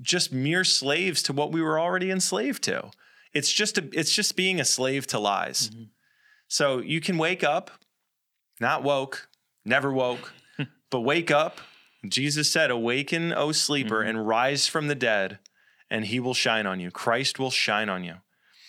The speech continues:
Speaker 1: Stop sleeping.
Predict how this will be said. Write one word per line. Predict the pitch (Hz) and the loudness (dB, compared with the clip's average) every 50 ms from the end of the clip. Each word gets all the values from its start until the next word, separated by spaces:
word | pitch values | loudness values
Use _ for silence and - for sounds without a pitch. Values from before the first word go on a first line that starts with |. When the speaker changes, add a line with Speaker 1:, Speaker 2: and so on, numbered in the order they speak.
| - - - - - - - - - _ _ _ _ _ _ _ _ _ _ _ _ _ _ _ _ _ _ _ _ - - | -20 -20 -20 -18 -18 -18 -18 -20 -20 _ _ _ _ _ _ _ _ _ _ _ _ _ _ _ _ _ _ _ _ -12 -10
Speaker 1:
Stop | - - - 113 120 - | -8 -4 -4 -4 -2 -4
sleeping. | - - 123 127 135 - - 101 | -4 -4 -4 -6 -6 -8 -12 -12